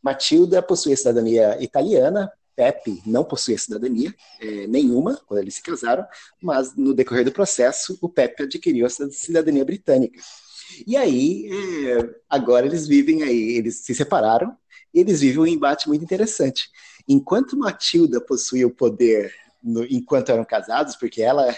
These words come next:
era a pessoa que tinha a cidadania britânica, hoje Pepe tem a cidadania britânica, porque já ele, ele, ele cumpriu todos os, os requisitos para se conseguir a cidadania, então ele é inglês, e Matilda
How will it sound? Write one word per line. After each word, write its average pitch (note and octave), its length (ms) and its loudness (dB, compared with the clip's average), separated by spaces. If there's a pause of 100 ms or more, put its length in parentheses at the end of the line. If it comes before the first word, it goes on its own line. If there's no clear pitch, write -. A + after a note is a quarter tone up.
(120)
era A2 200 -2
a G#2 40 -2
pessoa A2 400 -6
que - 140 -20
tinha G2 400 -10 (420)
a G2+ 80 -14
cidadania G#2+ 380 -2
britânica, C3+ 640 -6 (400)
hoje F3 340 0 (140)
Pepe B2+ 380 -4
tem D3 280 -6
a - 20 -4
cidadania A2+ 380 -2
britânica, E3+ 720 -2
porque G#2 380 -8
já - 140 -6
ele, A2 140 -10 (160)
ele, A#2 240 -4
ele G#2+ 140 -6
cumpriu C3 460 -2
todos A2+ 260 -4
os, - 480 -10
os A#2+ 140 -8
requisitos C#3 520 -2
para A2+ 220 0
se - 140 -12
conseguir A2+ 300 -8
a - 20 -6
cidadania, D3 520 2 (400)
então C3+ 280 0
ele F#3 320 0 (180)
é E3 80 -2
inglês, C#3+ 600 0 (120)
e D3+ 220 -6 (120)
Matilda F3 640 0